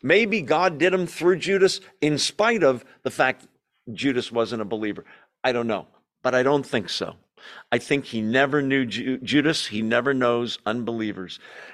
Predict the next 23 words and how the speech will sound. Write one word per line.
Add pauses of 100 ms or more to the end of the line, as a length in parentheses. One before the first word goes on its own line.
(100)
James
one
twenty-two
to
twenty-five
says,
"Hearing
must
result
in (420)
doing." (640)
It's
not
enough
to
hear
the
word. (1120)
You
have
to
do
it.